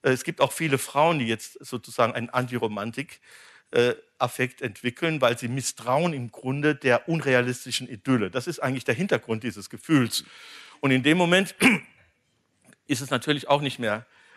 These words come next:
weit her mit meiner gesundheitsbezogenen Reflexion und meiner Bereitschaft, da in-, Informationen aufzunehmen. So.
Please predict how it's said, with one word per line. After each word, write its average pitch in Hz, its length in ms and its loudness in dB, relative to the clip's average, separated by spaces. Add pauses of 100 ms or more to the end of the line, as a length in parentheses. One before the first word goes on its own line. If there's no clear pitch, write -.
weit 117 220 2
her 127 120 4
mit 120 220 -8
meiner 117 220 -4
gesundheitsbezogenen 113 1120 -8
Reflexion 120 720 -6
und 117 200 -10
meiner 113 220 0
Bereitschaft, 120 500 -2
da 123 100 4
in-, 123 200 -8 (300)
Informationen 127 640 0
aufzunehmen. 95 720 -2 (460)
So. - 280 0